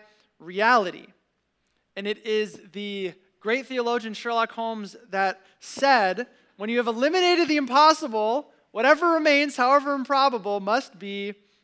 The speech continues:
the truth." And this truth that, that Saul was faced with, it broke him. It broke him. He did not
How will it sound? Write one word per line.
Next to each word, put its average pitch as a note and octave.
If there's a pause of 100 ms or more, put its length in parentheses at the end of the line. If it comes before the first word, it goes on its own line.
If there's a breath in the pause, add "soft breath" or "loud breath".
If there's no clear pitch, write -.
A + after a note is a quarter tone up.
(120)
the G3
truth." D#4 (300 soft breath)
And G#3
this D#4
truth D4+
that, G3+ (520)
that F3+ (160)
Saul C#4+
was D#4
faced C4
with, G#3
it F#3
broke F3
him. - (680)
It F#3+
broke F#3
him. - (180 soft breath)
He G3
did A3
not F#3